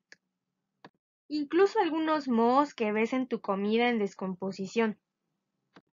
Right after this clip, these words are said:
También es posible que conozcas el huitlacoche si es que lo has comido y si es que sabes que también es un hongo. Pero en esta materia vamos a ver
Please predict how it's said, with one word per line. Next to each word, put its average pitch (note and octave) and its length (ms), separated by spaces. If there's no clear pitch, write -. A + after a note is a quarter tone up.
También E4+ 300
es F#4+ 140
posible C#4+ 540
que A3+ 300
conozcas A3 480
el G#3+ 160
huitlacoche G#3 640
si B3 160
es B3+ 100
que B3+ 120
lo B3 100
has A#3+ 140
comido A#3 680
y A3+ 140
si C#4 180
es D4+ 80
que C4 160
sabes A#3+ 320
que G3 220
también G#3+ 440
es A3 140
un G3+ 180
hongo. A3 360
Pero F#4 280
en F4 120
esta D#4+ 220
materia E4 600
vamos C4 440
a A3+ 100
ver A3+ 380